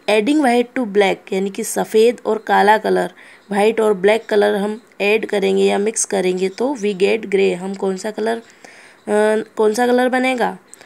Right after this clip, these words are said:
We get grey, grey color यानी कि स्लेटी color। "Every day to God we should pray", प्रत्येक दिन हमें भगवान से प्रार्थना करनी चाहिए। "Adding yellow to blue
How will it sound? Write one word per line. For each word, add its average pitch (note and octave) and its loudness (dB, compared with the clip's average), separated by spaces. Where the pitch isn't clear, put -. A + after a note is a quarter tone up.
We G3+ 0
get G#3+ 2
grey, F#3+ 2
grey G3+ 6
color F#3 0
यानी F#3 -2
कि D4+ -4
स्लेटी F#3 -2
color। E3+ -4
"Every C4 4
day C4 0
to C4 0
God A3 4
we G#3+ -6
should G#3+ -6
pray", F#3 0
प्रत्येक A#3+ -4
दिन A3 0
हमें G#3 2
भगवान G3+ 2
से A#3+ -4
प्रार्थना G#3 0
करनी G3 0
चाहिए। F#3 0
"Adding A3+ 2
yellow G#3+ 2
to A#3+ -2
blue A#3 0